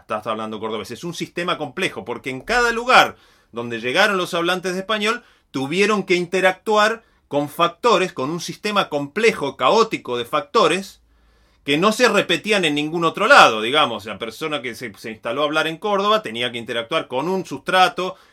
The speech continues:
tenía determinadas relaciones comerciales, determinada situación política con la capital,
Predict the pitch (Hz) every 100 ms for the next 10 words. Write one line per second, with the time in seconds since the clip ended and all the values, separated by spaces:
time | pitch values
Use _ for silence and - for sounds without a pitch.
0 | _ 123 139 151 147 120 113 123 123 120
1 | 151 175 135 123 117 160 151 117 117 -
2 | 180 180 151 120 101 113 120 165 175 151
3 | 135 110 113 156 165 131 143 147 123 117
4 | 117 107 104 101 98 98 117 190 190 170
5 | 156